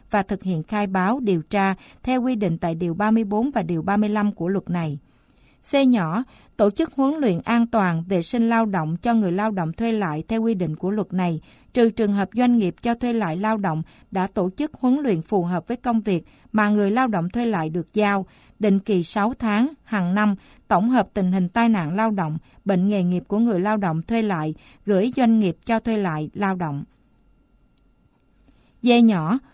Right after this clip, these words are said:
phối hợp với doanh nghiệp cho thuê lại lao động trong việc điều tra tai nạn lao động, lưu giữ các hồ sơ về an toàn, vệ sinh lao động có liên quan đến người lao động thuê lại. Ba,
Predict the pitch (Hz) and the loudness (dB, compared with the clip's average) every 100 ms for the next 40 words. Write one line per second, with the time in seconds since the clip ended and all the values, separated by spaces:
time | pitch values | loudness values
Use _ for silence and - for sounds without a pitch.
0 | _ - 254 311 277 - 269 254 233 226 | _ -4 0 2 0 0 -2 2 4 4
1 | 196 - 220 214 220 214 160 175 214 202 | 2 -2 -4 -2 -2 -2 -2 -2 -2 -2
2 | 175 156 - 220 196 180 180 175 - 214 | -4 -4 0 0 0 -2 -2 -4 -2 -2
3 | 202 - 208 196 160 185 208 180 156 156 | -2 -2 0 0 -2 -2 -2 -2 -4 -6
4 | - - - 240 240 202 175 190 294 240 | -12 -14 0 2 2 2 0 -2 -2 0
5 | 180 - 226 208 202 175 208 208 208 185 | 0 0 -2 0 -2 -2 -2 -2 0 -2
6 | 165 165 175 156 226 208 208 190 160 151 | -2 -4 -6 -4 -2 0 -2 -2 -4 -4
7 | - 240 220 196 202 190 190 226 254 180 | -2 0 0 0 0 0 0 2 2 2
8 | 175 190 175 147 156 202 190 165 147 151 | 0 -4 -4 -8 -4 -2 -2 -4 -6 -10
9 | - _ _ _ _ _ _ _ _ _ | -14 _ _ _ _ _ _ _ _ _
10 | _ _ _ _ - 226 233 220 | _ _ _ _ -2 2 4 2